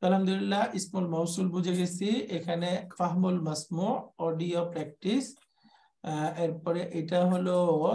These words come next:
তাকাল্লাম, এটা হলো স্পিকিং প্র্যাকটিস। এই দেখেন, মা লুগাতুকাল উলা বা আল উম, মা লুগাতুকাল উম, আপনার মাতৃভাষা কি?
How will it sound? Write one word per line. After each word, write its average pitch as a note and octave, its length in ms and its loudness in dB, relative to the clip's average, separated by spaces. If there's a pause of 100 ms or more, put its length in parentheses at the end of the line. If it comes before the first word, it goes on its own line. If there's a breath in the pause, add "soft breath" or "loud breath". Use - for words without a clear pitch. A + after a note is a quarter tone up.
(120)
তাকাল্লাম, D#3+ 840 0
এটা D#3 320 -4
হলো E3+ 540 2 (260)
স্পিকিং G#3+ 500 0
প্র্যাকটিস। A3+ 500 -2
এই C#3+ 100 -2
দেখেন, B2 360 -6 (520 soft breath)
মা B3+ 200 10
লুগাতুকাল G#3+ 720 4
উলা G3 560 6 (120)
বা D#3 240 2
আল F#3+ 380 0
উম, G3 380 4
মা A#3+ 160 8
লুগাতুকাল A3 800 0
উম, C4 400 4
আপনার G#3 380 -2
মাতৃভাষা G3 680 2
কি? - 420 0